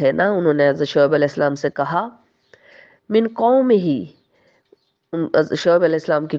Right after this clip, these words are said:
कौम से कहा, ला नुखरिजन्नाका या शोएब, हम तुम्हें ज़रूर निकाल देंगे, ए शोएब, इस बस्ती से निकाल देंगे, वल्लज़ीना आमनु माका, उन लोगों को भी निकाल देंगे जो तुम्हारे साथ ईमान ले आए हैं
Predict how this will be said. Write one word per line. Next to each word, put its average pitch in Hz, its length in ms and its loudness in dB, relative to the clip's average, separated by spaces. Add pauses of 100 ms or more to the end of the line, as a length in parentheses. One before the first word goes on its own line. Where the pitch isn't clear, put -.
कौम 202 220 0
से 170 180 -2
कहा, 151 300 -4 (300)
ला 165 160 0
नुखरिजन्नाका 165 1160 -2
या 147 220 0 (120)
शोएब, 165 480 0 (1040)
हम 214 200 -2
तुम्हें 240 220 2
ज़रूर 220 420 2
निकाल 160 380 -2
देंगे, 151 300 0
ए 156 40 2
शोएब, 196 380 2
इस 185 160 -4
बस्ती 185 320 -2
से 180 140 -2
निकाल 143 360 -2
देंगे, 147 380 0
वल्लज़ीना 196 560 0
आमनु 208 560 -2
माका, - 460 -2 (540)
उन 285 160 2
लोगों 190 300 2
को 170 140 -2
भी 160 120 0
निकाल 151 320 -2
देंगे 156 280 0
जो 220 140 -2
तुम्हारे 170 280 0
साथ 156 260 -2
ईमान 156 320 2
ले 156 280 0
आए 131 200 2
हैं 131 160 -10